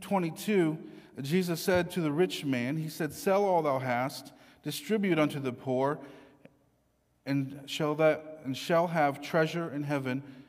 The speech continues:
Come and follow me." That sounds pretty easy, right? Have a yard sale, get an airplane ticket, and off we go, right? And yet so often that's not the case.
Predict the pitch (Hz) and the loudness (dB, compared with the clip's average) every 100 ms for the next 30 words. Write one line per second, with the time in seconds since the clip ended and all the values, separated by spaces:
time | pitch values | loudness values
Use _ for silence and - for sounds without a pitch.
0 | - _ - 156 147 143 170 160 131 113 | -20 _ -2 0 0 4 6 6 4 -2
1 | 104 113 - - _ _ _ _ _ - | -8 -12 -20 -20 _ _ _ _ _ -8
2 | 359 214 156 151 139 135 170 151 143 214 | -4 -2 -2 0 0 0 -2 0 0 0
3 | 294 - - - _ _ _ 156 147 123 | -2 -10 -18 -20 _ _ _ 6 6 8
4 | 160 160 160 180 170 165 170 - - - | 8 6 0 2 2 2 -2 -8 -20 -20
5 | _ - 135 127 151 156 160 165 165 170 | _ -2 0 2 2 2 0 0 0 0
6 | 160 165 165 - - _ _ _ - 120 | -2 -2 -6 -8 -18 _ _ _ -10 -6
7 | 143 - 160 165 139 120 147 175 - - | -4 -4 0 2 4 4 2 0 -8 -20
8 | - _ _ _ _ _ _ _ _ _ | -20 _ _ _ _ _ _ _ _ _
9 | _ _ _ _ _ _ _ _ _ - | _ _ _ _ _ _ _ _ _ -8
10 | 123 131 156 135 147 143 131 120 131 127 | -6 -4 -2 0 0 -2 -8 -8 -8 -10
11 | - 156 131 120 - | -10 -10 -10 -12 -20